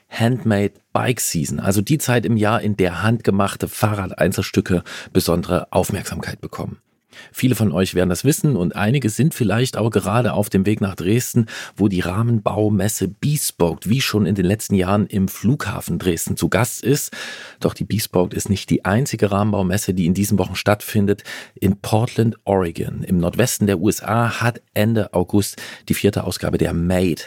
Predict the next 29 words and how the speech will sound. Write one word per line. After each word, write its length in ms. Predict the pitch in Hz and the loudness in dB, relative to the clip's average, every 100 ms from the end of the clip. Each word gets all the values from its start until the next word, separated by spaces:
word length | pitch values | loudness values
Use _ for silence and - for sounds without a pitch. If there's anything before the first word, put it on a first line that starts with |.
| - | -6
Handmade 460 | - 95 92 87 80 | 0 0 2 0 0
Bike 240 | - 87 - | -2 -2 -2
Show 300 | - 80 85 - - - | 0 0 -2 -6 -14 -8
viele 320 | - 98 85 | -2 0 2
Leute 340 | 82 76 90 | 0 -2 -2
angezogen. 580 | 85 95 90 - 82 82 | 0 0 0 0 0 2
Und 240 | 101 104 | 0 0
da 160 | - 120 | 0 0
es 280 | 113 113 - | -2 -2 0
mir 100 | 101 | 0
leider 320 | 92 95 101 | 2 0 2
nicht 200 | 90 - | 0 2
möglich 260 | 101 - - | 0 0 -2
gewesen 360 | 85 87 87 | 0 2 2
ist, 280 | 92 127 - - - _ | 0 0 -2 -16 -20 _
dort 180 | - 98 | 0 0
persönlich 400 | 95 90 127 117 | 0 0 0 0
vorbeizufahren, 720 | - 82 - - 87 90 113 - - - | 0 0 -4 -6 -4 -2 -2 -6 -20 -8
habe 220 | 90 - | -4 -2
ich 160 | 90 - _ | -2 -4 _
für 140 | - 107 | -2 0
diese 360 | 87 95 - | 0 0 0
Ausgabe 540 | 82 80 - 85 98 98 | 0 0 0 0 0 -2
wen 300 | 85 76 76 | -2 0 0
gefragt, 440 | 76 - 73 71 - | -2 -4 -6 -4 0
der 120 | 104 | 0
dort 260 | - - | 2 0
gewesen 240 | - - - 95 | -2 -12 -10 -10
ist. 260 | - - | -12 -16